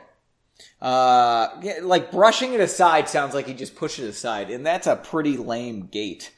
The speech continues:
All right. Um, Henry approached the gate, uh, which was, and brushed the wood construction aside, strolling briskly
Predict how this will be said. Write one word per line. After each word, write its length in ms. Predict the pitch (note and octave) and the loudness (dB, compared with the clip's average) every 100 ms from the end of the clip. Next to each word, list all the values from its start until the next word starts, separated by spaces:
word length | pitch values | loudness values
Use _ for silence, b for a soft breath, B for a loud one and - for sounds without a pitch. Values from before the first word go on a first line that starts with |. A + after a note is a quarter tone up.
| b b b b | b b b b
All 100 | A2 | -8
right. 180 | G2 - - | -6 -8 -4
Um, 640 | D3 D3 D3 D3+ D3+ D3 C3+ B B _ _ _ _ _ _ _ _ _ _ _ _ _ _ _ - | 2 6 8 8 6 2 -12 B B _ _ _ _ _ _ _ _ _ _ _ _ _ _ _ -2
Henry 380 | G3+ E4 D#4 | -2 0 0
approached 420 | C#4 - A3+ B3 B3+ | -2 2 2 2 -4
the 80 | |
gate, 460 | F#3 E3 D3+ - - - | 0 2 2 -2 -12 2
uh, 380 | C3 B2+ B2+ C3 | 6 8 8 4
which 240 | C#3+ D3 | 0 -4
was, 100 | C#3 | -6
and 880 | D3 C#3 C3 C#3 B2+ B2+ B2+ B2+ A#2+ | -4 -4 -4 -4 -4 -6 -4 -6 -2
brushed 340 | D3+ F3+ F#3 | 0 0 0
the 100 | A3+ | 0
wood 280 | G3+ F3 D3+ | 2 2 0
construction 500 | D#3+ D3 E3 D#3 F3 | -6 -6 -4 -4 -6
aside, 400 | D#3+ E3+ B2+ G#2+ | -6 0 2 0
strolling 420 | - D#3+ E3+ E3 | -6 0 0 0
briskly 600 | C3 D#3 F#3+ - B3 A3 | -4 -4 -4 -4 -4 -4